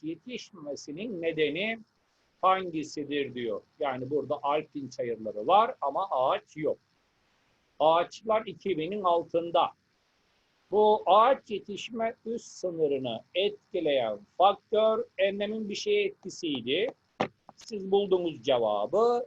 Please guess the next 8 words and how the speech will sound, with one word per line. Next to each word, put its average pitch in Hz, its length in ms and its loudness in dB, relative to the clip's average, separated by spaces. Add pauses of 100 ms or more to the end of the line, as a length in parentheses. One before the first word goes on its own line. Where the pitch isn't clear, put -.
enlemin 175 800 -2
sıcaklığa 151 1120 2
etkisiydi 147 800 -6
arkadaşım. 117 840 -4
Unutmayın. 139 800 -8 (560)
Sıcaklıktı. 180 880 0 (380)
Hatta 226 440 4
burada 220 560 6